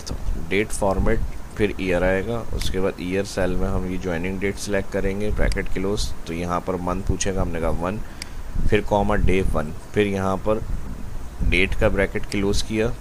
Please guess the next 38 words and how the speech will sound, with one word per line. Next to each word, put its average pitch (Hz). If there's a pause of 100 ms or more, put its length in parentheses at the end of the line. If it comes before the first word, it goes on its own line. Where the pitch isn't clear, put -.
(100)
तो 92
यहाँ 95 (120)
ईयर 95
frac -
जो 101
होगा 92
ये 90
formula 95
ऑन 98
हो 95
जाएगा, 95 (140)
comma 92
लगाएंगे 98 (460)
और 92
end 104
date 101
में 101
हम 101
दोबारा 85
select 90
कर 90
लेंगे 85
यही 90 (120)
joining 80
वाला 76 (100)
डेट 82 (960)
cell 80
जो 78
आ 71
रहा 73
है 78
first, - (680)
और 82
यहाँ 90 (120)
पर 98 (360)
year 95
frac -
का 107